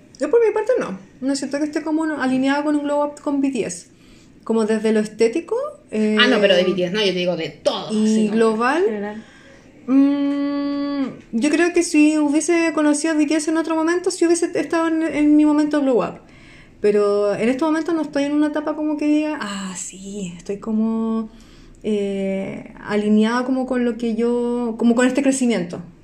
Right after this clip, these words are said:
Speaker 1: ¿cachai? Siento que estoy como en una etapa donde estoy como en el camino a, en, en la subida, todavía no llego a la subida, estoy abajo,
Speaker 3: Está en
Speaker 1: ¿cachai?
Speaker 3: primera.
Speaker 1: No, ni siquiera estoy en primera,
Speaker 3: Ah,
Speaker 1: estoy
Speaker 3: chucha.
Speaker 1: como ahí, como en neutro.
Speaker 2: Neutro.
Speaker 1: Sí.
Speaker 3: Ah, ya.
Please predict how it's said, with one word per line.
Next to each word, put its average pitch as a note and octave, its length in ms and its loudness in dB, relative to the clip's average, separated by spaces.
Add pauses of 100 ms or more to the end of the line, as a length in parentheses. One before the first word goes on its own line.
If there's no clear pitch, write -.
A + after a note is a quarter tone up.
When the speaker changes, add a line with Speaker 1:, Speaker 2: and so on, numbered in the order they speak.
(180)
Speaker 1:
¿cachai? G#3+ 460 -4 (280)
Siento B3+ 220 -4
que A#3+ 60 0
estoy B3 200 -2
como B3 160 -2
en B3 60 0
una B3 140 2
etapa B3+ 640 -2 (120)
donde G#3+ 720 0 (180)
estoy A#3+ 300 -2
como A#3+ 380 -2 (440)
en G#3+ 120 4
el G#3 140 4
camino C4 440 2
a, F#4+ 40 -2 (1300)
en, A3+ 220 2
en G#3+ 140 2
la A3 80 4
subida, C4 380 0 (140)
todavía C4 200 2
no E4 60 2
llego E4 140 2
a - 20 2
la D#4+ 80 2
subida, F#3 340 -4
estoy A#3+ 200 -2
abajo, G3+ 400 -6 (280)
Speaker 3:
Está - 140 -8
en B3 40 2
Speaker 1:
¿cachai? G#3 100 0
Speaker 3:
primera. F3 420 -2 (300)
Speaker 1:
No, A#3 180 2
ni G#3+ 80 4
siquiera A#3+ 160 0
estoy C#4+ 140 0
en D4 60 -2
primera, A3 340 -6
Speaker 3:
Ah, A#3+ 60 -4
Speaker 1:
estoy A3+ 180 2
Speaker 3:
chucha. B3 120 2
Speaker 1:
como A#3+ 220 2
ahí, B3 200 2
como B3 200 0
en A#3 120 4
neutro. C4 180 6
Speaker 2:
Neutro. F#3 380 0
Speaker 1:
Sí. A3 100 -4
Speaker 3:
Ah, F#3 240 -2
ya. D#3+ 240 -10